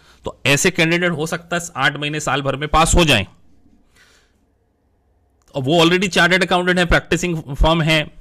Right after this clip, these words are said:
लेकिन हर कैंडिडेट जो सोचे कि मैं सुबह ग्यारह से शाम को सात बजे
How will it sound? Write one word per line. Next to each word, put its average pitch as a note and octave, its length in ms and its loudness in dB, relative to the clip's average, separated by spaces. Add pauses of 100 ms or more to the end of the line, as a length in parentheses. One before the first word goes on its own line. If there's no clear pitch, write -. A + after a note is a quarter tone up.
(1200)
लेकिन E3 320 -2
हर E3 320 2
कैंडिडेट D#3 500 2
जो C#3+ 220 0
सोचे C#3+ 300 -2
कि C#3+ 120 -4
मैं C#3+ 140 -4
सुबह C#3 340 -2 (320)
ग्यारह A#2 340 2
से C3 180 -2
शाम B2 260 -2
को C3 120 -6
सात A2+ 220 -2
बजे B2+ 200 -6